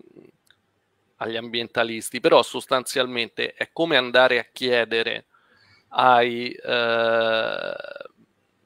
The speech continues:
chi sosteneva, eh, l'importanza di una dieta paleo, non so come dire,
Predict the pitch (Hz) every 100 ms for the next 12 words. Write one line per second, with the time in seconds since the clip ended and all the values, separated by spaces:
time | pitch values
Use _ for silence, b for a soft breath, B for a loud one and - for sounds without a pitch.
0 | _ _ _ _ _ - - - 156 -
1 | 139 - - 135 135 135 135 127 123 113
2 | - b b - 113 110 113 113 117 120
3 | - 127 - 139 127 127 127 - 127 120
4 | 113 117 123 123 120 120 120 123 123 123
5 | - 120 117 113 - - 120 120 123 120
6 | 117 120 120 120 117 117 113 113 113 117
7 | - 120 117 131 147 147 139